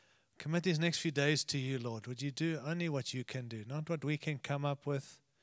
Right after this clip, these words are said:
Just you being God amongst your people, doing what only you can do, we ask. Let your purposes be fulfilled these days together. May you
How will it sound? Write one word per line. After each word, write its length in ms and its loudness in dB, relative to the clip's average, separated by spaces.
Just 240 -4
you 320 4
being 400 0
God 340 4
amongst 400 -2
your 200 2
people, 500 -8
doing 240 6
what 160 4
only 220 0
you 180 -2
can 240 -6
do, 160 -6
we 160 -8
ask. 380 -14
Let 180 -2
your 140 0
purposes 960 0
be 100 0
fulfilled 560 -4
these 220 -6
days 320 -8
together. 600 -12
May 120 -4
you 260 -2